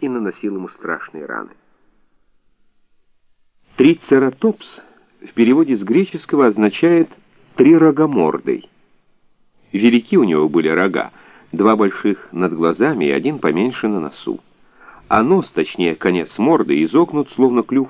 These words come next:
у попугая. Не одни лишь рога защищали трицератопса.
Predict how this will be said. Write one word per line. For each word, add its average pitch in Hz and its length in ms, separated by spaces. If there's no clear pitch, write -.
у 107 100
попугая. 101 580
Не 113 160
одни 202 320
лишь 202 220
рога 156 400
защищали 95 800
трицератопса. 82 920